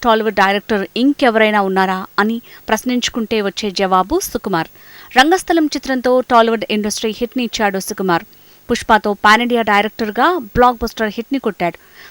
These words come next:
మిస్టర్ పర్ఫెక్ట్ అమీర్ ఖాన్ తన లాల్ సింగ్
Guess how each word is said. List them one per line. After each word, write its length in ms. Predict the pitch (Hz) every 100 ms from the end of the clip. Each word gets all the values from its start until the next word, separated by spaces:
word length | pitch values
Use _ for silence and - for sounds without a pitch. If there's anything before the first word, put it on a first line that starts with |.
| -
మిస్టర్ 320 | 277 359 415 -
పర్ఫెక్ట్ 360 | 302 - - 269
అమీర్ 260 | 247 277 -
ఖాన్ 200 | 240 185 175 - - 269
తన 220 | 233 208 - 214
లాల్ 240 | 240 302 -
సింగ్ 240 | 233 214